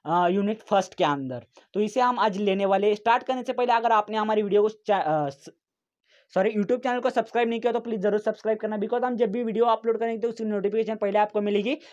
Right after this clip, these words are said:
और आप ईजीली हमारे वीडियो देख सकते हो। उसी के साथ आपको हमारी वीडियो के अंदर शॉर्ट नोट्स भी अवेलेबल कर दिया जाएगा फ्रेंड्स, इसे अच्छे से, हाँ, अपने खुद के हैंडराइटिंग में भी आप लिख सकते हो।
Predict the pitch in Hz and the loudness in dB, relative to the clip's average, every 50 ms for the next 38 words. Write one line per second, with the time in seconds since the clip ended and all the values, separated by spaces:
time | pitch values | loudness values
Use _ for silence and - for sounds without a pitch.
0 | - - 165 208 233 233 226 196 196 180 165 202 240 240 226 208 208 185 185 170 | -6 0 2 4 4 4 2 -2 -4 -4 -2 0 0 0 2 0 0 -2 -2 0
1 | 160 208 277 320 - _ _ - 147 180 226 214 220 - 156 - - 151 143 - | 2 2 2 2 -2 _ _ -2 4 4 4 6 4 2 -4 -2 -2 -4 -4 -4
2 | - - - - 196 233 233 269 302 302 285 285 262 254 262 247 - 269 262 254 | -6 -14 -8 -4 -2 -2 0 0 0 0 2 2 2 2 0 0 0 0 0 2
3 | 247 254 254 233 226 233 233 233 247 226 226 233 214 - 202 202 202 208 208 190 | 0 0 0 2 4 4 4 4 4 0 0 0 2 2 2 2 2 0 -2 2
4 | 190 220 185 185 190 190 190 190 202 196 - 180 185 185 208 214 208 202 208 208 | 4 6 6 6 6 4 2 2 2 2 2 0 0 2 4 4 4 6 6 6
5 | 202 202 202 - 202 208 208 214 202 170 214 151 165 180 151 - - 202 208 - | 6 4 4 2 0 -4 -4 -4 -4 -2 0 0 0 -2 -2 -2 -4 -2 0 2
6 | 226 247 262 - - - - - _ _ - - 208 185 - 170 208 - 220 233 | 2 2 2 -2 -8 -20 -20 -20 _ _ -4 -2 0 2 2 2 2 2 -2 -4
7 | 185 - 226 226 - - 269 247 165 202 196 185 214 220 208 233 240 226 233 240 | -2 -2 -2 -2 -2 -2 -2 -2 -2 -2 0 2 2 2 2 0 -4 -4 -4 -4
8 | 214 254 262 214 202 - 190 190 196 175 - - 190 165 - - 151 139 131 110 | 0 2 2 2 2 0 -2 -2 -2 -2 -2 -2 -2 -2 0 -2 -2 -2 -2 -2
9 | - | -8